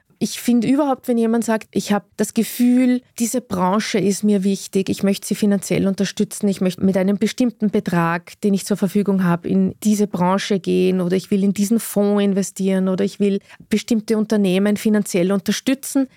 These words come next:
wenn ich mich damit ein Stück weit beschäftigt habe und wenn ich das verstehe, dann sehe ich eine Investition hier nicht als Spekulation. Natürlich hoffe ich, dass der Wert steigen wird. Ich bin ja nicht mein eigener Feind.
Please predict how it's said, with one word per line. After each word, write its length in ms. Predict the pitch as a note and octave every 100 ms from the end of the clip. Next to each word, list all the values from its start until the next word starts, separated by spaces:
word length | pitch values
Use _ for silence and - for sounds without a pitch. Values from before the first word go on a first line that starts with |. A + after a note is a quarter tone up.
| _ _
wenn 300 | - G3+ B3+
ich 180 | B3+ -
mich 140 | C4 -
damit 580 | B3+ B3 B3 _ - - _ _
ein 160 | A#3
Stück 420 | A#3 - F4 - -
weit 300 | B3+ B3 -
beschäftigt 800 | A#3 - F3 - - - -
habe 320 | E3+ - F3 F#3
und 100 | F#3+
wenn 160 | G3+
ich 140 | G#3 -
das 200 | G#3+ -
verstehe, 640 | G3+ - - F3+ G#3+ B3+ -
dann 160 | A#3+
sehe 280 | A3 - G#3+
ich 300 | B3+ C4+ -
eine 160 | A3 A3
Investition 840 | A3+ A3+ - G#3+ - G#3 F#3 B3
hier 340 | C4+ B3 B3+ B3+ _
nicht 240 | A3 A3 -
als 220 | G3 -
Spekulation. 1080 | - F#3 - G3+ F3+ - - E3 D3 - F#3+ _ -
Natürlich 540 | A3 A3 D4+ C#4+ -
hoffe 360 | F#3 F3 - A3
ich, 200 | G3+ - _ -
dass 180 | G3+
der 220 | - G3 F3
Wert 460 | F3 E3 E3 - -
steigen 640 | - - D#3+ D#3+ D#3+ D#3+
wird. 300 | D#3+ - -
Ich 180 | - -
bin 160 | - G#3
ja 60 |
nicht 200 | G3 F#3+
mein 120 | G3+ F#3+
eigener 380 | E3+ F3+ F#3
Feind. 540 | F#3 G3+ G3 - -